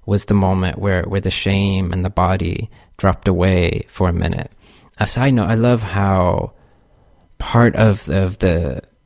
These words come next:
of, of that, that circling back around shame and moving forward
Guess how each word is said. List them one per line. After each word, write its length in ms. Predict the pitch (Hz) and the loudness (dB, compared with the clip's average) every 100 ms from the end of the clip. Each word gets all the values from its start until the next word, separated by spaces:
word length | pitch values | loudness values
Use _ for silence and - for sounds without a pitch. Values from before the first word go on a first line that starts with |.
| - | -10
of, 160 | - 104 | -6 -2
of 160 | 101 | -2
that, 260 | 104 87 78 | 0 -2 0
that 140 | 98 | -2
circling 480 | - 107 104 110 101 | 0 0 0 0 -2
back 240 | 92 110 101 | -2 -2 -2
around 260 | 92 87 | -2 -2
shame 400 | - 90 92 92 | -2 -2 0 0
and 140 | 98 92 | -2 -2
moving 320 | 92 92 90 | -2 -2 -4
forward 720 | - 95 95 - - - 120 | -2 0 0 -2 -4 -8 -12